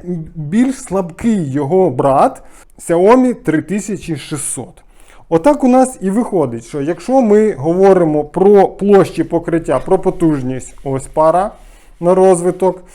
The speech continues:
скажімо так, сьогодення і трішки майбутнє. А якщо говоримо по простоті, по експлуатації, по площі покриття,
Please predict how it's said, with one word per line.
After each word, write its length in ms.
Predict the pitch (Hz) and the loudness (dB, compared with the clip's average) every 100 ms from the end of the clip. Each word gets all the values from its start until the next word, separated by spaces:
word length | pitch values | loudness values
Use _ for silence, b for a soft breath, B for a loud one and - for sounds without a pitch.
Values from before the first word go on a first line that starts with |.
| b | b
скажімо 420 | - - 180 170 151 | -8 0 2 2 -2
так, 200 | 139 - | -6 -4
сьогодення 800 | 175 147 160 165 170 165 160 151 - | -4 -2 -2 0 0 0 -2 -6 -6
і 100 | 269 | -6
трішки 440 | 233 202 - 156 | -4 -4 -4 -4
майбутнє. 760 | 147 143 135 131 131 165 185 269 b b b b b | 0 0 -2 -4 -6 -6 -8 -10 b b b b b
А 40 | 151 | -10
якщо 260 | - 285 | -8 -4
говоримо 500 | 240 220 226 226 220 | -2 2 4 4 2
по 220 | 190 202 | -2 -2
простоті, 720 | 196 185 190 190 196 190 214 | 0 0 0 0 -2 -2 -8
по 320 | 220 - 180 - | -8 -2 -2 -2
експлуатації, 840 | 170 - 175 180 180 190 180 170 | -6 -6 -2 0 0 0 0 -4
по 180 | 139 170 | -2 -4
площі 380 | 175 196 196 208 | -2 -2 -2 -6
покриття, 640 | 220 220 254 254 - 339 | -8 -4 -4 -4 -4 -4